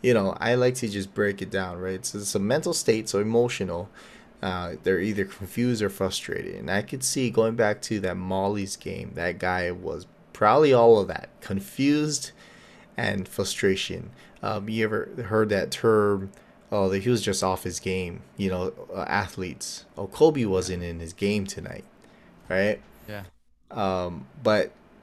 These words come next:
Speaker 1: you know, we go, continue on with the definition. The player adopts a less than optimal strategy, usually resulting in the player becoming over aggressive. So that kinda reminds me of, like, the Hulk, man,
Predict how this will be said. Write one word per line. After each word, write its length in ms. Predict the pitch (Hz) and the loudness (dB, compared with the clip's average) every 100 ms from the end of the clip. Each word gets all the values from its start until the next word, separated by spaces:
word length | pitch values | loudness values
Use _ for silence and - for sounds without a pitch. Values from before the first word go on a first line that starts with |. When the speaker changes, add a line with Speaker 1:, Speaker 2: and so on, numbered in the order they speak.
| _ _ _ _ _ _ _ - - | _ _ _ _ _ _ _ -20 -4
Speaker 1:
you 80 | 117 | 0
know, 140 | 104 | 2
we 140 | 101 107 | 0 2
go, 200 | 110 107 | 2 2
continue 480 | 117 107 127 120 | 0 -2 0 2
on 200 | 117 107 | 2 2
with 200 | 107 101 | -2 -4
the 180 | 107 101 | -4 -4
definition. 960 | 98 104 101 101 104 123 131 - 98 92 | -2 -2 -2 -2 0 0 -2 -2 -4 -4
The 60 | |
player 320 | - 120 113 | -2 2 4
adopts 500 | 104 98 101 98 98 | 2 0 0 -2 -2
a 60 | 95 | -4
less 340 | 95 101 101 | -2 -4 -4
than 140 | - 95 | -6 -8
optimal 580 | - 104 127 117 104 98 | -4 -4 -4 -6 -6 -4
strategy, 1040 | - - - 98 104 110 101 - 87 107 - - - | -8 -8 -4 0 0 -2 -6 -10 -12 -14 -18 -16 -4
usually 280 | 151 160 135 | -2 -2 0
resulting 500 | 117 110 104 - 107 | 2 2 0 -2 -4
in 100 | 98 | -2
the 180 | 95 - - - | -2 -6 -16 -8
player 280 | - 104 | -2 0
becoming 440 | 98 98 - 95 - | 0 -4 -6 -6 -6
over 340 | 92 90 90 80 | -6 -6 -6 -8
aggressive. 720 | 95 - 98 98 - 87 - - - - - - | -10 -8 -6 -6 -10 -12 -14 -20 -20 -20 -20 -16
So 440 | - 95 90 85 - - - | -2 0 0 -4 -10 -20 -4
that 200 | - 147 | 2 4
kinda 200 | - 214 | 6 4
reminds 580 | 147 110 104 113 151 135 | 6 4 2 0 -2 -4
me 140 | 117 | -4
of, 160 | 104 95 | -6 -4
like, 300 | 101 98 95 - - | -2 -2 -4 -8 -10
the 100 | 92 | -6
Hulk, 440 | - 151 190 - | 6 8 8 0
man, 380 | 80 69 87 | -10 -8 -8